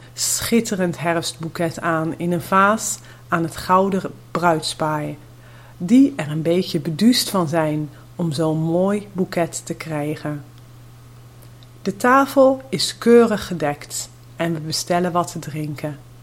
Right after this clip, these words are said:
We krijgen de kaart en iedereen zoekt uit wat hij lekker vindt.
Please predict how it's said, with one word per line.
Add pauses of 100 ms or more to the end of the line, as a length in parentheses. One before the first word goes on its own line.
(480)
We
krijgen
de
kaart
en
iedereen
zoekt
uit
wat
hij
lekker
vindt.